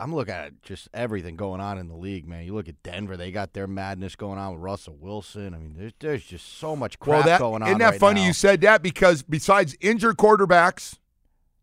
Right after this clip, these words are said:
Speaker 2: it's also <laughs> quarterbacks. That, the teams have just
Speaker 1: <laughs>
Speaker 2: said, "I've seen enough.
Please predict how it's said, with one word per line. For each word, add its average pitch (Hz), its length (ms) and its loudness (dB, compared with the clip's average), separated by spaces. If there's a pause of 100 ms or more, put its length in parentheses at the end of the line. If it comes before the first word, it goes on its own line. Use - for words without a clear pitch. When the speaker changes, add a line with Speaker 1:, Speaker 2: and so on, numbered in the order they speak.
(300)
Speaker 2:
it's 156 220 0
also 190 300 6
<laughs> - 60 -8
quarterbacks. 175 580 2
That, - 260 -8 (380)
the 151 100 2
teams 196 320 4
have 170 100 0
just 165 200 4
Speaker 1:
<laughs> - 20 -8
Speaker 2:
said, 160 280 6 (320)
"I've 180 160 6
seen 214 280 2
enough. 180 560 4